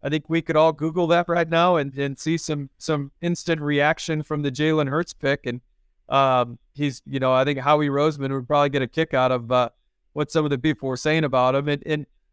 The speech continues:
honestly, like, give, give Howie and the, and the, and Nick Sirianni a ton of credit because, you know, they could have in the offseason, um, you know, they, they, they gave him another year.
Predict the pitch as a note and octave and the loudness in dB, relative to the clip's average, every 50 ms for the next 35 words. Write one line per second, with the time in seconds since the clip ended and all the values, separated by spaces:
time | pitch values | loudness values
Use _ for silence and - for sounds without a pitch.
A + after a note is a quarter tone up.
0 | _ _ - - E3 F3+ F3+ - - F#3 F3+ E3 D#3 D3 B2 D3 F3+ F3+ F3 - | _ _ -2 0 0 0 0 0 -2 0 2 2 2 2 2 2 2 2 2 0
1 | - E3+ F3 - D3+ D#3 D#3+ E3 E3+ E3+ D#3+ D#3+ D3+ D3 C#3+ C#3+ - D#3 C#3+ C#3+ | 0 -2 -2 0 2 2 4 4 4 4 2 2 2 0 0 0 -2 -2 -2 0
2 | C#3 C#3 C3+ C3 A#2+ - D3 C#3+ D3 D#3 D3+ - - D#3+ D3+ D3+ D3 D3 D3 D3+ | 0 0 0 0 -2 -4 -4 -2 -2 -2 -4 -2 -2 0 2 2 2 2 2 2
3 | D3+ C#3+ B2+ - D3 C#3+ D3 - - C#3 C3+ D3 E3 F#3 F#3 _ _ _ _ _ | 0 0 0 0 0 0 0 -2 -2 0 2 4 2 2 0 _ _ _ _ _
4 | _ _ _ _ _ _ - D3 C3+ - D3+ D3 D3 C#3+ C3+ - - - _ - | _ _ _ _ _ _ -8 -8 -4 0 2 2 2 2 0 -6 -16 -16 _ -6
5 | C#3 C3+ C3+ C3 D#3 E3 E3 - - E3+ E3+ F3+ E3 F3 E3 E3 D#3+ D#3+ E3 E3 | -2 -2 0 2 0 0 0 2 2 2 4 4 2 0 0 0 2 4 2 2
6 | - - - D#3+ E3 D#3 E3+ F3 F3 F3+ F3 - _ _ _ _ _ _ _ - | 0 -2 -4 -2 -2 -2 0 -2 -2 -2 -4 -6 _ _ _ _ _ _ _ -4
7 | - C#3+ C#3 C#3+ C#3 C#3 C3+ C3 C3 B2+ _ _ _ _ _ D3 D3 D3 D3 D3 | 0 2 2 2 2 0 -2 -4 -6 -12 _ _ _ _ _ -2 0 2 2 4
8 | D#3+ D#3 C#3+ D#3 D#3+ E3 - _ _ _ - E3 E3 E3+ F#3+ G3 F#3+ G3 F#3+ F#3+ | 2 2 4 2 2 2 0 _ _ _ -2 0 2 2 2 2 2 0 0 2
9 | F#3+ F#3+ F#3 F#3 F3+ F3 F#3 F#3+ F3+ C#3 A2 - | 2 2 2 2 0 0 2 2 2 0 -2 -6